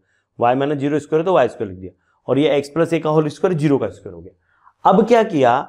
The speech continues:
यहाँ पर, हम्म? यहाँ क्या किया मैंने कि ये एक्स स्क्वायर, ये ए स्क्वायर माइनस टू एक्स है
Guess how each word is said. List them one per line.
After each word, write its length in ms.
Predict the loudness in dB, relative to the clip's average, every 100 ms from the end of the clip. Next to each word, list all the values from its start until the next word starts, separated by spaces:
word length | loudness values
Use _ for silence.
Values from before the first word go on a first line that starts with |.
| _ _ -6
यहाँ 320 | 2 2 2
पर, 240 | -4 -10 -16 _ _ -8
हम्म? 120 | -8 -8 _ _ -8 -2
यहाँ 280 | 2 2 2
क्या 140 | 0
किया 200 | 0 -4
मैंने 240 | -4 -6 -8 -12 _ _ _
कि 60 | 0
ये 120 | 0
एक्स 340 | 0 -4 -4 -4
स्क्वायर, 480 | -2 2 2 0 _
ये 120 | -6 -2
ए 160 | -2
स्क्वायर 280 | -4 -4 -6
माइनस 420 | -6 -8 -6 -8 -2
टू 100 | 0
एक्स 200 | 0 -4
है 100 | -14